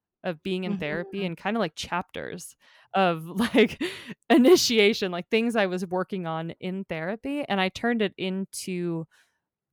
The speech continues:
Speaker 1: a course, basically, and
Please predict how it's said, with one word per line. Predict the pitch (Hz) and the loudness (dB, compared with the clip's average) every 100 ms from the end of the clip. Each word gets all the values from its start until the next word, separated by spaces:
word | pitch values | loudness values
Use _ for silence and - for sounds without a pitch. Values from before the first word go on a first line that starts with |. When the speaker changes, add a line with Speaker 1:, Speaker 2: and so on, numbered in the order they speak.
| _ | _
Speaker 1:
a | 208 | -2
course, | - - 247 359 170 - | 0 -4 -2 -2 -4 -8
basically, | - 165 - 165 156 151 160 190 _ | -4 -4 -4 -8 -8 -10 -10 -12 _
and | 202 185 175 170 175 | 0 2 0 -2 -6